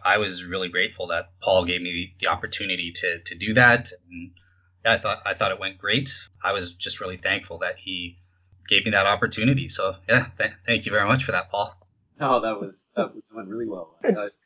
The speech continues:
Speaker 2: Dale, Dale did a great job. I think students really, really liked having him up there and having his, his angle and his clarity.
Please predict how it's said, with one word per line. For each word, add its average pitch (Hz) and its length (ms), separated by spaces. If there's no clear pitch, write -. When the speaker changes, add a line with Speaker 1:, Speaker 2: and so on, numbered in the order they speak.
Speaker 2:
Dale, 113 200
Dale 117 180
did 95 160
a 87 60
great 90 240
job. 95 340
I 95 60
think 98 180
students 87 440
really, 87 400
really 92 100
liked 92 240
having 95 220
him 95 320
up - 180
there 104 140
and 92 100
having 90 280
his, - 440
his 92 180
angle 104 460
and 92 80
his - 180
clarity. 87 420